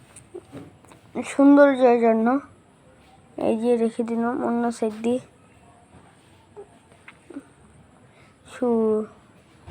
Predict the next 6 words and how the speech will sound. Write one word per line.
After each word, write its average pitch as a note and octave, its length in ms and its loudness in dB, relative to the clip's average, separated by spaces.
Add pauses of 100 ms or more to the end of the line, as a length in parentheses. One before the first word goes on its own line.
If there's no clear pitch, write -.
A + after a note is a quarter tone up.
(1300)
এই A3 160 4
যে A3 240 -2
এখানে A#3 340 -2
ঊনত্রিশটি A#3+ 760 -2
পুঁতি A#3+ 340 -6
রয়েছে। A#3+ 520 0